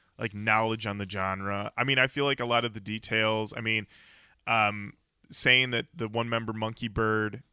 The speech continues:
uh, D J samples electronic noises and other unimportant things you can't hear at all. I mean, that's, that's pretty knowing, I think, for the genre. So, you know what? Let's, let's hear what, let's hear what else the violent incident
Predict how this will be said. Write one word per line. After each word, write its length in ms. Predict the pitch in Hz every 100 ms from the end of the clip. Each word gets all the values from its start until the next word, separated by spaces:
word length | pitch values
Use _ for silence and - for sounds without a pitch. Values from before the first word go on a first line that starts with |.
| -
uh, 380 | 110 107 104 107
D 160 | - 120
J 180 | 117 117
samples 360 | 120 110 110 107
electronic 360 | 107 113 101
noises 280 | 107 104 104
and 100 | 107
other 200 | 110 113
unimportant 440 | 110 101 101 110
things 180 | - 104
you 80 | 107
can't 240 | - 104
hear 220 | 87 101 98
at 80 |
all. 400 | 95 95 98 92 -
I 80 | 101
mean, 180 | 104
that's, 500 | 110 113 - - - - _ _ _ - - - _ _ _ _ -
that's 200 | 165 -
pretty 220 | 147 104
knowing, 480 | 92 87 87 85 87 _
I 120 | -
think, 400 | 98 92 90 -
for 300 | - - 92
the 100 | 87
genre. 480 | 85 87 87 87 90 -
So, 680 | - 117 117 117 117 113 - _ _ _ _
you 120 | 180
know 140 | 202 208
what? 340 | 196 190 185 - _ _ _
Let's, 280 | 147 - -
let's 180 | 143 -
hear 240 | - 202
what, 180 | 196 - 151 -
let's 220 | 160 -
hear 160 | 202 190
what 120 | 175
else 480 | 135 120 117 - - _ _ _ _ _ -
the 100 | 117
violent 440 | 123 120 123 120
incident 640 | 131 117 - 104 101 95